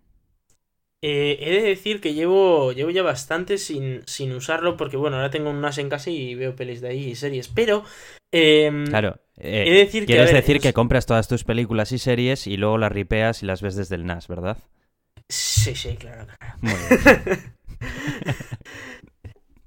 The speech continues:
Speaker 1: Que conste que tengo Blu-rays originales y todo, ¿eh?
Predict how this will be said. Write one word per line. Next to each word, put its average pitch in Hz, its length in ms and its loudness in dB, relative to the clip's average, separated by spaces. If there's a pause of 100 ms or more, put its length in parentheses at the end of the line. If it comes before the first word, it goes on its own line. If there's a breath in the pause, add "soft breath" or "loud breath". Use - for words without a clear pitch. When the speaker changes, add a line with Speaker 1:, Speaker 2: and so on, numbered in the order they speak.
(120)
Speaker 1:
Que 156 120 -4
conste 180 340 -2
que 143 100 0
tengo 151 260 -2
Blu-rays 143 400 -4
originales 131 580 -4
y 123 60 -12
todo, 123 260 -8
¿eh? 151 100 -10